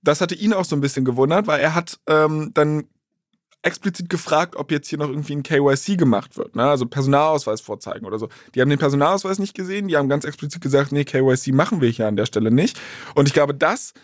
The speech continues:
ähm, weil er hat danach auch die, die App so ein bisschen geschildert und, ähm, meinte dann halt, naja, okay, da gab's halt so ein paar Probleme, weil du halt kein, oder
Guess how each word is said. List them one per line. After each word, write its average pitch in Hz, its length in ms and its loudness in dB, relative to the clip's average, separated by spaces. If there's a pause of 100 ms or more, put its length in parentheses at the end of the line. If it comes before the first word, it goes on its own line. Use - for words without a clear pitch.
(200)
ähm, 143 260 0
weil 143 120 4
er 147 100 -2
hat 170 120 -2
danach 160 360 0
auch 151 220 -2
die, - 320 -10
die 135 180 -8
App - 220 -2
so - 100 -8
ein 196 60 -4
bisschen 196 260 -4
geschildert 196 560 0 (360)
und, 156 480 2
ähm, 156 420 2
meinte 156 300 0
dann 151 180 2
halt, 151 160 2
naja, 143 200 2
okay, 139 280 0
da 120 140 4
gab's 139 240 -4
halt 131 120 0
so 139 80 -2
ein 135 40 -4
paar 131 140 0
Probleme, 139 580 2
weil 117 180 2
du 135 100 2
halt 131 180 0
kein, 131 340 -2
oder - 340 0